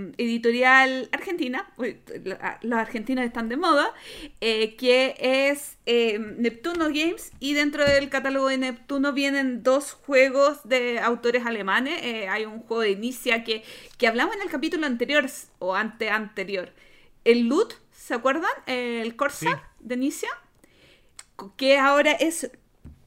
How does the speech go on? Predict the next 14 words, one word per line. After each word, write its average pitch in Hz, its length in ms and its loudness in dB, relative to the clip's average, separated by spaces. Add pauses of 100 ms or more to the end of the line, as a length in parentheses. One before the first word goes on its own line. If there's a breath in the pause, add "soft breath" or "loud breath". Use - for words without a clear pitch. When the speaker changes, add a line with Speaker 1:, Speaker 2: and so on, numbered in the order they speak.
(120)
Speaker 1:
Loot 415 320 8
sobre 269 480 2
ruedas, - 800 -4
eh, 226 340 -2
que 226 200 -4
es, 240 280 -6
ya 214 220 -2
no 226 80 -6
es 262 200 -2
temática 254 420 0
pirata, 294 420 2
es - 260 -6
temática, 247 880 2
eh, 147 800 -8